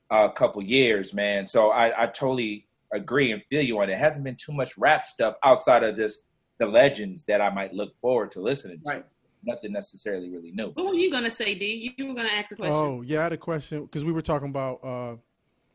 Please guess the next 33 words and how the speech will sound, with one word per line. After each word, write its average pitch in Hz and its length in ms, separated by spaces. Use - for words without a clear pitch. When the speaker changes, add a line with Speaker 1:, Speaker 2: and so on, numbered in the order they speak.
Speaker 4:
rap, 143 360
like, 139 200
the 135 80
classic 139 400
stuff. 123 320
So 131 140
last 160 280
time 175 160
you 165 80
was 151 120
on 143 120
the 139 60
show, 135 560
I 165 80
don't 202 140
even 185 160
know 175 60
if 170 120
it 170 40
was 147 120
an 127 120
off-air 160 640
conversation 147 640
or 135 100
on 135 80
the 131 60
actual 127 280
show, 143 340
but 127 220
you 165 80
brought 139 260
up 127 180
Snoop 143 400